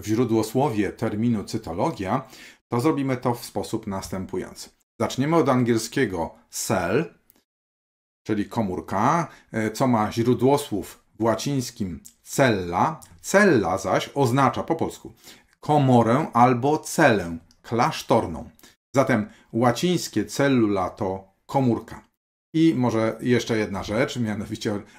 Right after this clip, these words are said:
oczywiście cytologia to nie jest nauka o telefonach komórkowych.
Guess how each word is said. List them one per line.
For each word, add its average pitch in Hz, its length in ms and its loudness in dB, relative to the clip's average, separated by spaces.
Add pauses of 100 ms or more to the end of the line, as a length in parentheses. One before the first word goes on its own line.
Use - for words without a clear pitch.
oczywiście 139 760 2 (180)
cytologia 117 680 2
to 117 120 -6
nie 107 100 -2
jest 104 200 -6
nauka 101 360 -4
o 107 40 -6
telefonach 104 800 -6
komórkowych. 104 840 -6